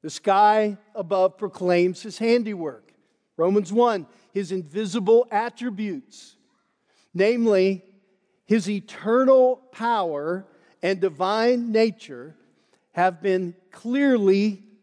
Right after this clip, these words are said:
perceived ever since the creation of the world, even to this day, twenty-first century, in the things that have been made.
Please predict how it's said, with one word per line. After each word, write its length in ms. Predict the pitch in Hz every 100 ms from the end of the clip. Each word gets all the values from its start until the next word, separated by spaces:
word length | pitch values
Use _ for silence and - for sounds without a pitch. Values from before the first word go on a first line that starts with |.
| _
perceived 840 | - 226 - 294 269 190 - _ _ _ _ _ _ _ _ _ _ -
ever 180 | 208 269
since 300 | - 247 -
the 80 | 233
creation 480 | 240 220 196 214
of 80 | 214
the 40 | 220
world, 360 | 240 208 151 -
even 280 | 214 233 254
to 100 | 247
this 320 | 190 233 -
day, 420 | 190 226 185 - _ _ _
twenty-first 540 | - 196 240 240 240 -
century, 460 | 254 - 160 113 _ _ -
in 200 | 214 233
the 100 | 233
things 800 | - 285 277 190 196 190 - - _ _ _
that 140 | 208 190
have 220 | 190 185
been 180 | 214 220
made. 380 | 254 240 151